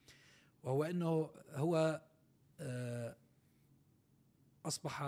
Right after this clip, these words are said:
الأمر علمانيا، ولكن الكنيسة والمسيحية ما زال لها دور،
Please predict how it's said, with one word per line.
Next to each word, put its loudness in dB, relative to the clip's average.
الأمر -2
علمانيا، -4
ولكن -4
الكنيسة -6
والمسيحية -8
ما -6
زال -6
لها -6
دور، -6